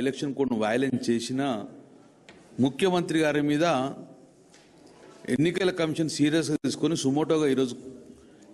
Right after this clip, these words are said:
కేసు పెట్టాలని చెప్పి మేము ప్రధానంగా బీఆర్ఎస్ పార్టీ డిమాండ్ చేస్తున్నది. సినిమా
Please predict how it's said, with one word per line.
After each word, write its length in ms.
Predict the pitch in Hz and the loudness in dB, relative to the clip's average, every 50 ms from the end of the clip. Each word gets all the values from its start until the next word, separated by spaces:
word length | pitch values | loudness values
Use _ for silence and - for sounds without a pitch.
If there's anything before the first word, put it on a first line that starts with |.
| - - - | -12 -4 0
కేసు 260 | 151 180 208 208 - - | 2 2 4 2 2 0
పెట్టాలని 480 | 175 165 - - 165 156 151 147 139 131 | -2 0 2 2 2 4 4 4 2 2
చెప్పి 180 | 131 135 156 165 147 | 2 2 2 2 2
మేము 120 | 139 127 107 120 | 2 2 2 0
ప్రధానంగా 480 | 117 117 123 147 170 170 165 156 151 | 0 2 2 2 2 2 2 2 2
బీఆర్ఎస్ 420 | 135 117 120 127 123 120 120 107 120 | 2 2 2 2 2 2 0 -2 -4
పార్టీ 180 | 120 113 113 131 | -4 -2 -2 -2
డిమాండ్ 380 | 117 98 107 113 143 147 139 117 98 | 0 2 2 4 4 2 2 0 -2
చేస్తున్నది. 400 | 95 - - - - - - - - - - - - - - - - - - - - - - - - - - - - - - - - - - - - - - - - - - - - - - - - - - - - - - - - - - - - - - - - - - - - | -4 -4 -6 -8 -8 -10 -12 -14 -14 -16 -18 -20 -20 -20 -20 -20 -20 -20 -20 -20 -20 -20 -20 -20 -20 -20 -20 -20 -20 -20 -20 -20 -20 -20 -20 -20 -20 -20 -20 -20 -20 -20 -18 -16 -14 -14 -16 -16 -20 -20 -20 -20 -20 -20 -20 -20 -20 -20 -20 -20 -20 -20 -20 -20 -20 -20 -20 -18 -10
సినిమా 320 | - - - 180 220 220 | -4 0 2 4 4 4